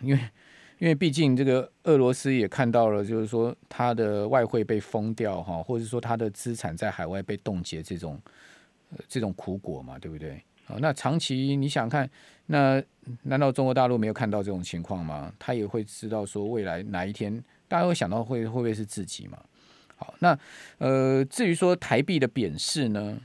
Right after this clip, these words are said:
你们怎么看呢？台币今天又重贬一角多，好，上个礼拜好不容易在央行升息之后呢，出现了两天的走升，对不对？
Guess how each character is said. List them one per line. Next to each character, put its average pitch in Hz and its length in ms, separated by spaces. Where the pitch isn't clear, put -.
你 113 100
们 131 140
怎 127 100
么 87 120
看 98 300
呢？ 82 120
台 139 180
币 185 160
今 180 160
天 175 120
又 165 120
重 147 280
贬 92 220
一 143 60
角 139 320
多， 104 340
好， 107 140
上 214 240
个 165 60
礼 117 120
拜 147 200
好 104 160
不 113 80
容 135 180
易 151 60
在 143 140
央 143 200
行 120 140
升 139 280
息 104 240
之 123 160
后 120 260
呢， 107 120
出 139 180
现 135 160
了 110 60
两 87 220
天 110 140
的 107 120
走 71 180
升， 85 320
对 90 80
不 78 80
对？ 78 240